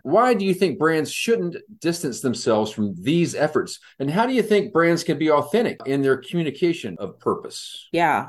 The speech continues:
Speaker 2: Um, y-, you know, whether, whether a company recognizes it or not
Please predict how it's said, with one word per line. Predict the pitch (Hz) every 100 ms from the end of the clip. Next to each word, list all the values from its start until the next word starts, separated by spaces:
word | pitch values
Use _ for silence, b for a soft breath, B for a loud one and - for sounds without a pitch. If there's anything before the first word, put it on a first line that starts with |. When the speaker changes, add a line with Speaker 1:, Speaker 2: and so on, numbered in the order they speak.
| -
Speaker 2:
Um, | 156 147 139 135 131 B B B B -
y-, | -
you | 226
know, | 240 208
whether, | 233 277 302 -
whether | 220 285 302
a |
company | - 311 359 220
recognizes | 147 151 - 170 180 165 165 165
it | 170 -
or | 143
not | 135 131 127 147 120